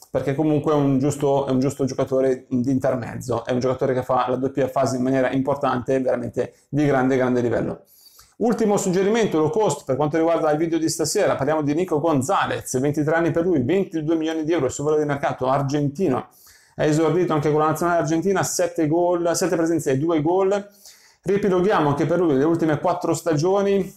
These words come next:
diciassette diciotto ha fatto in Superliga Argentina ventiquattro presenze, sette gol, un assist e quattro ammonizioni, diciotto diciannove in Bundesliga, trenta presenze, due gol, tre assist e due ammonizioni,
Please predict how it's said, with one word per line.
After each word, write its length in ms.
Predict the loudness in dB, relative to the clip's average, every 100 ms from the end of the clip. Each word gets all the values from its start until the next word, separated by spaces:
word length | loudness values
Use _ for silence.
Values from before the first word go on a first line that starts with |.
| -8
diciassette 440 | -4 -2 0 0
diciotto 380 | 0 2 0 0
ha 60 | 0
fatto 240 | 0 0
in 80 | -2
Superliga 420 | -2 -2 0 2
Argentina 460 | 2 0 0 0 0
ventiquattro 540 | -2 -2 0 0 0
presenze, 440 | -2 -2 -4 -6
sette 400 | -6 -2 -2 -2
gol, 340 | 0 2 0 -2 -12 _
un 240 | 0 0
assist 340 | 0 -2 -6 -4
e 60 |
quattro 220 | -2 0
ammonizioni, 720 | 0 0 -2 0 0 2 0 -4 -14 -20 _
diciotto 360 | -6 -2 0 2
diciannove 560 | 0 2 2 2 2 2
in 100 | 2
Bundesliga, 640 | 2 2 2 2 2 0
trenta 320 | 0 0 0
presenze, 480 | -2 -2 -2 -2 -4
due 220 | -2 0
gol, 280 | 2 0 0
tre 140 | -2
assist 440 | -2 -2 -6 -8 -4
e 80 | -2
due 120 | 0
ammonizioni, 760 | 0 0 -2 0 0 0 -2